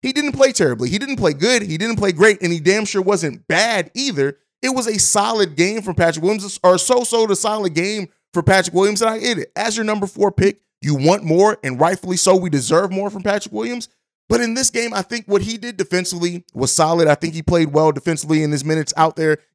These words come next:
getting hands up, things like that. And hopefully this is a confidence builder. I do think that they're trying to build that, that, that confidence in P Will. He's shown regression this season. There's no way around it. He's definitely shown regression.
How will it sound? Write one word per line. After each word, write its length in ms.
getting 180
hands 320
up, 120
things 220
like 200
that. 280
And 100
hopefully 280
this 200
is 100
a 80
confidence 480
builder. 200
I 80
do 140
think 220
that 60
they're 140
trying 280
to 60
build 320
that, 200
that, 320
that 140
confidence 500
in 140
P 160
Will. 320
He's 180
shown 280
regression 400
this 100
season. 300
There's 160
no 140
way 120
around 300
it. 140
He's 140
definitely 340
shown 280
regression. 540